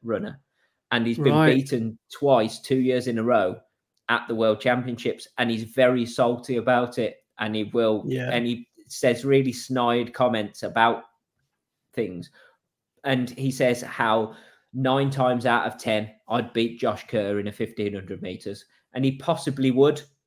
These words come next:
Speaker 1: nine out, nine times out of ten beat Josh Kerr in a fifteen hundred meters.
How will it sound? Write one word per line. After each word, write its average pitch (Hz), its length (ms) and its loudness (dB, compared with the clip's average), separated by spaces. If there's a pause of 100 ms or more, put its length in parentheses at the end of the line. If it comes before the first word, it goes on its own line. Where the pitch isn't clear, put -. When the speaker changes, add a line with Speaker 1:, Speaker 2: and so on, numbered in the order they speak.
(180)
Speaker 1:
nine 117 280 0
out, 117 220 -2
nine 127 200 0
times 127 280 2
out 110 140 2
of - 60 -6
ten 107 320 -4
beat 117 240 -4
Josh 107 220 -4
Kerr 107 280 2
in 101 80 -6
a - 20 -6
fifteen 117 360 -6
hundred 104 180 -4
meters. 101 320 -6